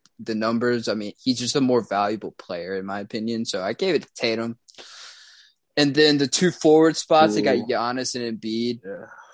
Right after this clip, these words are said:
Speaker 1: because Embiid is eligible for a forward s-, selection, which he will get because Jokic is gonna get the center spot, and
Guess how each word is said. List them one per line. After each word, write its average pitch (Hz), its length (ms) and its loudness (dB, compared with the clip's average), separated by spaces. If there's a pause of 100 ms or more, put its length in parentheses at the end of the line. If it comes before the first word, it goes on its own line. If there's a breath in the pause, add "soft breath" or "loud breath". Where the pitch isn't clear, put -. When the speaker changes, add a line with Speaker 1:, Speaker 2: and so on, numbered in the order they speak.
(260 loud breath)
Speaker 1:
because 110 300 -8
Embiid 107 460 -2
is 95 400 -4 (240)
eligible 98 480 -2
for 113 160 0
a 117 60 0
forward 156 500 2
s-, - 200 -6 (180)
selection, 95 640 -4 (220)
which - 360 -10 (100)
he 113 220 -6
will 117 200 0
get 147 340 2 (200)
because 107 380 -6
Jokic 135 460 2
is 110 100 -8
gonna 107 200 -6
get 104 160 -6
the 98 60 -12
center 104 280 -6
spot, 101 440 -2 (180)
and 92 440 -8